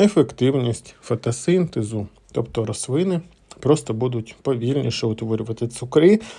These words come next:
які і захищають їх від понижених температур. Ви маєте уникати препарати міді. Про грибки,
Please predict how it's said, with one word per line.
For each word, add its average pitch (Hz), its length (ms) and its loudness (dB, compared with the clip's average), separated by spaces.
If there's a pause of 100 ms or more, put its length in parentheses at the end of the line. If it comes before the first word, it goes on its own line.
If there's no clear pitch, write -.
(260)
які 120 640 2
і 151 240 0 (160)
захищають 143 920 -2
їх 123 380 -4 (120)
від 127 260 -6
понижених 120 460 -2
температур. 120 680 -2 (960)
Ви 170 220 6
маєте 151 380 4
уникати 127 500 0
препарати 143 580 2
міді. 127 360 0 (580)
Про 175 160 6
грибки, 196 600 2